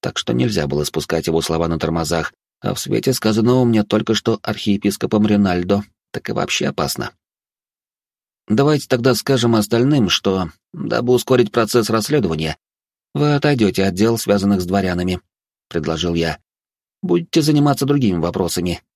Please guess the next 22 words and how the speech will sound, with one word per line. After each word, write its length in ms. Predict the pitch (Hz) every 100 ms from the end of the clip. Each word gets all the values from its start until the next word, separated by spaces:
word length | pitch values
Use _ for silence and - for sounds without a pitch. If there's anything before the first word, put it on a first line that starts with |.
| _
коих 380 | - - 107 -
у 60 | 120
нас 280 | 113 107
тоже 300 | - - 110
накопилось 480 | 85 82 85 92 85
порядочно. 560 | - 90 76 - 69 - _ _ _ _ _ _ -
Я 200 | 156 156
помню, 340 | 165 151 147
есть 360 | 135 139 123 -
неразобранные 680 | 127 123 113 117 117 117 110
дела 300 | 113 127 107
по 160 | 92
поводу 380 | - 90 87 87
монахов 580 | 92 104 120 - 73 -
и 160 | 80
их 220 | 80 - -
пьянок 360 | 104 104 82
в 40 | -
церкви, 440 | - 69 - - - _ _ _ _
а 100 | -
также 280 | - 139 135
наёмника, 600 | 156 110 92 90 92 90